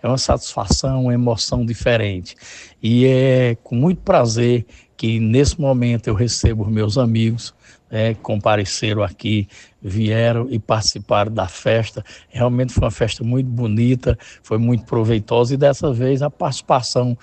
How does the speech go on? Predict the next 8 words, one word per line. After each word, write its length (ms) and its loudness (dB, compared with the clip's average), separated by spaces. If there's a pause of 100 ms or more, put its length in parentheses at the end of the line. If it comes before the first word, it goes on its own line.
(200)
dos 240 0
alunos, 500 2
em 60 6
especial 720 0
aqui 220 -6
do 140 -6
Zé 160 2
Corrêa. 560 -4